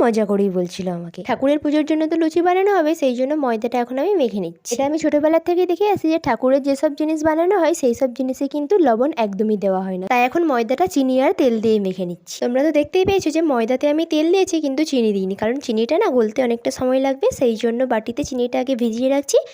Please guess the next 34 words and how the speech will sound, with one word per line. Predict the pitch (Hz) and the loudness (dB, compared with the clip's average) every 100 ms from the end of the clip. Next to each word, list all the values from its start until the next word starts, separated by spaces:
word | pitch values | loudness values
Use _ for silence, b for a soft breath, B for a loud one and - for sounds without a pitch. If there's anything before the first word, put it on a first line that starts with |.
| B | B
তারপরে | 240 208 202 254 403 | -6 -4 -2 0 2
দেবো | 247 190 | 2 -2
সেটা। | 190 175 175 | -6 -10 -12
চলো, | - 277 | -6 -2
আমি | 226 233 | -2 -2
তাহলে | 247 | -2
এখন | 262 302 | -2 -2
ময়দাটা | 311 262 254 277 | -2 -2 0 -2
মাখিয়ে | 294 262 294 | -2 -4 -2
নিই, | 311 | 0
তারপরে | 415 254 233 254 | 0 0 0 0
তোমার | 254 254 254 | -2 -4 -4
সাথে | 269 269 | -4 -4
আবার | 269 | -4
দেখা | 269 254 269 | -4 -2 0
হচ্ছে। | 277 277 440 587 _ _ _ _ _ | -2 -2 -6 -8 _ _ _ _ _
দেখো | 359 285 | -4 0
ময়দা | 226 202 214 | 0 0 0
মাখানো | 254 269 302 | -2 0 -2
কিন্তু | 311 311 | -2 -2
আমার | 349 339 | 0 2
একদমই | 302 247 294 320 | 0 0 -2 0
কমপ্লিট | 320 311 359 | 0 0 0
হয়ে | 392 370 | 2 2
গেছে। | 311 - | 0 -2
এরপরে | 233 226 226 262 | 0 0 0 -2
আমি | 285 370 | 0 -2
তালের | 269 226 277 | 0 0 0
ফুলুরি | - 240 247 | 0 2 2
বানানোর | 262 262 269 277 | 0 0 0 0
জন্য | 277 285 | 0 0
ব্যাটারটা | 415 277 220 214 214 | 2 2 0 -2 -2
বানিয়ে | 196 190 180 | 0 -2 -2
নেব। | 170 165 | -4 -6